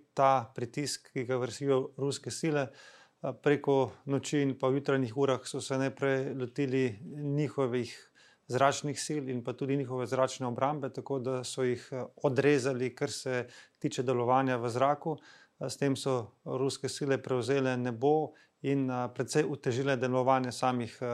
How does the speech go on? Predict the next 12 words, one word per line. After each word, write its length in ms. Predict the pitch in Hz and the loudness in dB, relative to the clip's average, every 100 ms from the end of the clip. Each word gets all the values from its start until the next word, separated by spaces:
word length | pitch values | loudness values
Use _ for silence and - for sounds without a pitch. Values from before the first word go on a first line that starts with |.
| 120 120 | -4 -6
ukrajinskih 680 | 127 123 120 120 - 110 - | -6 -4 -2 -4 -8 -12 -2
sil 260 | 131 120 120 120 | 0 0 -2 -8
na 140 | 135 117 | -10 -8
terenu. 460 | 120 120 117 104 107 - - - _ 135 | -6 -4 -4 -6 -12 -20 -20 -20 _ -4
In 220 | 127 127 120 | -2 -4 0
pomembno 520 | 143 147 160 160 147 | 4 6 4 4 4
je, 260 | 143 151 120 113 | 4 4 0 -6
da 440 | 135 123 127 127 | -4 0 2 2
se 400 | - - 127 127 | -2 0 0 0
ves 200 | 123 143 | 0 0
čas 260 | - 151 123 - - - | 2 0 0 -2 -6 -8
ohranja 640 | 147 - 139 147 147 135 131 | -8 0 2 2 0 0 -2